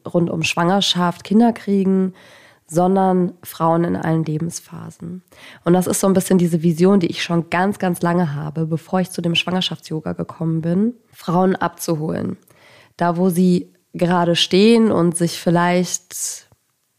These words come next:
nicht so verbunden mit sich selbst fühlen, nicht so verbunden mit ihrem eigenen Körper, wo Yoga unfassbar gut unterstützen kann. Und vor allen Dingen auch, wo es Sinn macht, Yoga gezielt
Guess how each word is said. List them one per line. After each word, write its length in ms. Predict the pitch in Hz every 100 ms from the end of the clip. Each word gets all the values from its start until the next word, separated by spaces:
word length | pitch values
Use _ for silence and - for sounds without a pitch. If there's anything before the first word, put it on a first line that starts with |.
| _
nicht 340 | 180 180 -
so 240 | - 175 170
verbunden 560 | - 175 180 240 220
mit 160 | 196 185
sich 140 | 185
selbst 340 | - 190 190 -
fühlen, 300 | - 175 170
nicht 140 | 165
so 100 | 170
verbunden 380 | 170 160 165 175
mit 160 | 170 -
ihrem 140 | 160
eigenen 380 | 175 156 160 165
Körper, 680 | - 202 208 208 196 196 - - - - - _ _
wo 220 | 165 170
Yoga 340 | 180 185 202 190
unfassbar 520 | 190 202 190 180 180
gut 160 | 175 190
unterstützen 580 | 175 175 - 165 165
kann. 340 | 165 - 80 127 _ _ _ - - _ _ _ _ -
Und 560 | 175 175 175 170 - _ _ _ _
vor 160 | - 185
allen 160 | 175 190
Dingen 160 | 190
auch, 200 | 175 175
wo 160 | 175 170
es 240 | - 165
Sinn 200 | - 196
macht, 420 | 226 185 196 - -
Yoga 360 | 170 175 170
gezielt 880 | 160 160 - 190 180 180 175 - -